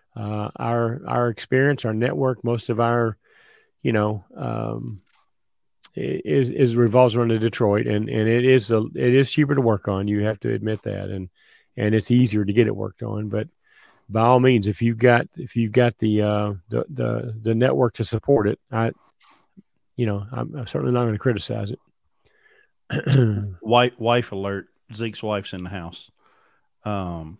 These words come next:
Speaker 2: so we need to not talk bad about her. Um,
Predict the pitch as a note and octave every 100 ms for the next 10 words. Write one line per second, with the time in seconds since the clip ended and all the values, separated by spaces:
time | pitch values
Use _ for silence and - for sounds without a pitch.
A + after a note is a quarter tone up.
0 | _ - G#2 G2 F#2+ F2+ F2 _ _ _
1 | _ _ _ _ A2 G2 - G2 F#2 G2
2 | F2 F2+ F2+ F2+ - _ - A2 G#2 G2
3 | F#2+ F2+ E2+